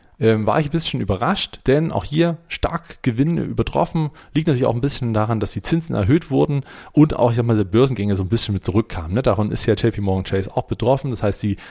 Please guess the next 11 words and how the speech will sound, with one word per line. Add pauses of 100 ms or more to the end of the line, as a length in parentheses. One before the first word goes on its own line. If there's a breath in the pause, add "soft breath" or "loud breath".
(120)
äh,
profitieren
natürlich
auch
damit, (340 loud breath)
äh,
dass (260)
Börsengänge
stattfinden
als
Investmentbank,